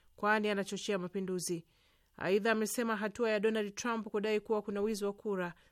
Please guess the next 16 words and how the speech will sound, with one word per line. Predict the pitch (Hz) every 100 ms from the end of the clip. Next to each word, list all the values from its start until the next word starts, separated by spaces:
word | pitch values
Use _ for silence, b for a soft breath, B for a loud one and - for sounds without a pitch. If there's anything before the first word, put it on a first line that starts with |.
| b
si | - 226
sahihi. | - 196 170 175 - 165 - b b b b b
Mary | 151 190 220 240
Trump | - 294 277
amesema | 254 233 - 285 247 254 233
Donald | 240 247 233 240
Trump | 285 285 269
hajawahi | 233 220 233 254 254
kujipata | - 214 208 - 247 240 226
katika | 208 202 202 208
hali | - 226 214 208
hii | 202 254 233 208 196 B B B -
ya | 175
kutokuwa | 190 240 233 233
na | 220
matumaini, | 220 - 208 233 226 170